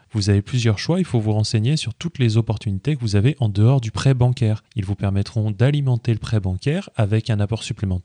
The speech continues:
et plus de garanties. Donc si vous y avez accès, ben vous avez plus de chances de réussir votre emprunt. Donc je me répète parce qu'on est en audio et que c'est pas facile de revenir dessus.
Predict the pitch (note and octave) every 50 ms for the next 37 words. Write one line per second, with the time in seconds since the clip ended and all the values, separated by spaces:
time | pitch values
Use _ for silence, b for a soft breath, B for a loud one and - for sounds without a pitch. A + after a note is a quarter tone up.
0 | C#3 D3+ D#3 - _ - D3+ D#3+ - _ - - E3 D3+ C#3+ D3+ D3+ C#3+ C3+ B2+
1 | B2 A#2+ - - G2 - _ _ - B2+ G#2+ G#2+ G2+ F#2 - - - C3+ C3 B2
2 | A2 A2 G2+ G2+ F#2+ F#2 F2+ - - B2+ D#3 G3+ A3 D#3+ G2+ G2 F#2 F#2 F2 F#2
3 | F2+ F2 - C#3+ C#3 A#2 G#2+ F#2 - - C#3+ D3+ B2+ A#2 A2+ G#2 F#2 F#2+ F2+ E2+
4 | - - B2 B2 A2+ A2+ - - F#2+ F2+ - G2 F2+ - _ _ - - G#2+ G#2+
5 | G2 - A2 G2 F#2 F#2+ - - A2+ A#2 - - G#2+ - - G#2 G2 G2 F#2+ F#2+
6 | G2 F#2 G#2+ G#2 G2+ - - - A2 G2+ - G#2+ - B2 A#2 A2 G#2+ G2+ G2+ G2
7 | G2 F#2+ F2+ F2+ - - G#2 G2 A2+ -